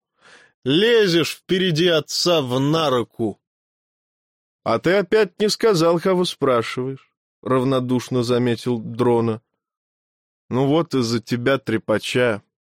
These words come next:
все вопросы кончились», — с унынием пробормотал оборотень. «Что теперь делать, умник? Тебе что, больше всех надо?»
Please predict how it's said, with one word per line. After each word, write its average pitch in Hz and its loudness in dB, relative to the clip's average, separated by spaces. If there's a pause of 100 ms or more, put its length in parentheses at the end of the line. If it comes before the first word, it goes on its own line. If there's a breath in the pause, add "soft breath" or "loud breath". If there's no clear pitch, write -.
(240)
все 135 0
вопросы 113 0
кончились», — 104 -4 (680)
с - -14
унынием 127 -2
пробормотал 98 -2
оборотень. 98 -4 (840)
«Что - 2
теперь 110 -2
делать, 113 -2 (200)
умник? 151 0 (800)
Тебе 196 2
что, 165 2
больше 156 0
всех 190 -2
надо?» 175 2